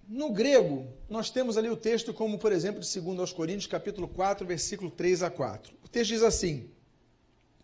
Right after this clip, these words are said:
"Mas, se o nosso evangelho ainda está encoberto, é para os que se perdem que está encoberto, nos quais o Deus, ho theos, em grego,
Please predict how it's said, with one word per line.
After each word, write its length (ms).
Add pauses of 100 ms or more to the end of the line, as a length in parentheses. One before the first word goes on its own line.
(440)
"Mas, 580 (640)
se 240
o 100
nosso 380
evangelho 800 (100)
ainda 760 (100)
está 360
encoberto, 680 (680)
é 100
para 220
os 100
que 100
se 140
perdem 440
que 100
está 180
encoberto, 540 (680)
nos 260
quais 720
o 120
Deus, 960 (140)
ho 160
theos, 720
em 120
grego, 420